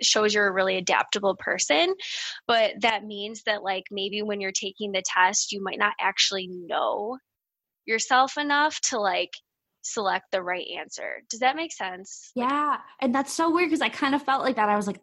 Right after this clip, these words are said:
Speaker 2: "I don't know, like, which one do I do?" And then I was trying to look at myself from, like, the outside in and be like, "What would people think of me, like, in a social setting or, like, just
Speaker 1: Uh-huh.
Speaker 2: to answer the questions?" And I was like, "Am I a nine and not a four? I don't know."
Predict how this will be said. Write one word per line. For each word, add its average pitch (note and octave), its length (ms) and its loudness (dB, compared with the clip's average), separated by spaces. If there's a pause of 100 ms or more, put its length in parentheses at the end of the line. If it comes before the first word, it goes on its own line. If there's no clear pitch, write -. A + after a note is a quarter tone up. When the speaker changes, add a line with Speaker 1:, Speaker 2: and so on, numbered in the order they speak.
Speaker 2:
"I G#3 80 4
don't F4+ 200 4
know, A3+ 140 4
like, C4 160 2
which B3 180 2
one C4+ 120 4
do C#4 140 4
I B3+ 80 4
do?" D#4 260 2
And A#3+ 100 4
then G#3 80 2
I G3 80 4
was A3+ 100 0
trying A#3 180 0
to G#3+ 80 4
look G#3 200 2
at B3 80 0
myself A3+ 300 0
from, A#3 140 2
like, G#3 160 4
the G3 120 2
outside A3+ 680 2
in F#3+ 280 4
and A#3+ 140 4
be G3+ 140 2
like, F#3+ 340 0 (240)
"What F#3 140 4
would G#3 120 2
people B3+ 280 2
think D4+ 240 0
of B3+ 100 0
me, A#3+ 140 4
like, G#3 160 4
in G#3+ 80 2
a A3+ 80 4
social D4 420 2
setting A#3 420 2
or, G3+ 120 4
like, G3 160 2
just A#3 100 -4
Speaker 1:
Uh-huh. A#3+ 40 -8 (180)
Speaker 2:
to F#3+ 100 2
answer A3 180 2
the A3+ 100 -4
questions?" C4 440 2
And B3 80 0
I A#3 60 2
was A#3 100 2
like, A#3+ 160 2
"Am A3+ 140 2
I A#3 120 4
a B3+ 100 4
nine G#3+ 380 4
and C4+ 100 4
not A3 180 2
a F#3+ 80 -2 (100)
four? D4 280 2
I A3+ 100 0
don't G#3 200 -4
know." C#4+ 360 0